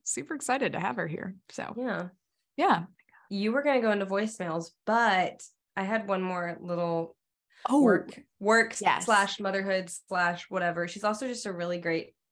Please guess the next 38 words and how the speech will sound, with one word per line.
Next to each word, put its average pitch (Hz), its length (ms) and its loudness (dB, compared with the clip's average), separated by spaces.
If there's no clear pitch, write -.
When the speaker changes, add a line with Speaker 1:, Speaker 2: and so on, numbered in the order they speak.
Speaker 2:
page 170 460 -4
to 180 100 -4
follow 165 380 0
as 170 240 -2
far 165 240 0
as 165 140 -2
it 165 100 -6
goes 165 320 -4
with, 165 180 -4
like, 160 220 -8
our 165 140 -2
culture 165 360 0
saying 165 380 -2
the 160 100 -2
only 170 240 0
thing 165 240 -2
women 208 240 6
have 196 160 4
to 196 80 0
contribute 185 380 0
to 185 60 -6
society 175 480 0
is 170 140 -4
by 165 160 -2
being 160 500 -4
a 165 80 -6
boss 160 280 -4
woman 175 260 -2
who 170 80 0
works 160 300 -2
in 160 140 0
a 151 200 -6
building 170 340 2
or 170 100 2
whatever. 180 360 0
Um, 196 460 6
it's, - 300 -6
her 214 320 -2